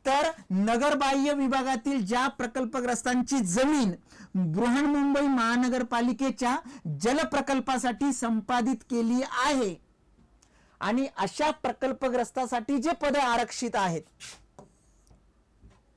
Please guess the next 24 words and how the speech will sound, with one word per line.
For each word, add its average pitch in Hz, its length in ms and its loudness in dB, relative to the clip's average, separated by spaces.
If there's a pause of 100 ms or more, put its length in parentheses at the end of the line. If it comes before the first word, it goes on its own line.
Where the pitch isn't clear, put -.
(280)
त्यांना 262 400 2
हे 262 280 0 (320)
अव्हेलेबल 226 440 0
होणार 196 400 -2
आहे. 139 200 -10 (460)
दुसरी 294 520 0
गोष्ट, 254 380 -2 (760)
ठाणे 269 360 0
जिल्ह्यामधला 285 880 2 (320)
जो 247 100 2
भातसा 220 580 0
धरण 285 320 2
प्रकल्प 254 440 -2
आहे, 170 280 -2 (560)
बरोबर 262 320 2
आहे, 302 180 2 (400)
तर 247 80 2
ठाणे 226 320 0
जिल्ह्यातील 269 460 2
भातसा 208 440 0
धरण 262 280 2
प्रकल्पासंदर्भात 240 960 0 (320)
बीएमसी 240 520 0
ने 269 160 2